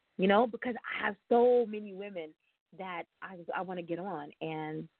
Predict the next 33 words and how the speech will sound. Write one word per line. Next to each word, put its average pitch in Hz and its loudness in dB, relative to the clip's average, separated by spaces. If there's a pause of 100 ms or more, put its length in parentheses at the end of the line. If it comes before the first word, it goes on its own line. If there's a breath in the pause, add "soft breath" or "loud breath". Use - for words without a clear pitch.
um, 156 -8
present, 180 4
you 185 4
know, 156 6
to - 0
all 226 4
of 208 -2
you. 151 -4 (540)
I've 208 -12
been 214 -4
talking 320 -4 (100)
to, 196 -4 (160)
um, - -12 (2250)
several 196 4
young 170 0
ladies, 156 0 (480 soft breath)
and 175 -4
they're 202 -4
just 226 -2
going 208 4
through 170 2 (100)
so 202 0
many 180 0
different 160 -2
things. 156 -2
These 196 -6
are 196 -6
these 196 2 (140)
obstacles 165 -2
that 151 0
I'm 156 -6
talking 156 -2
about. 151 -2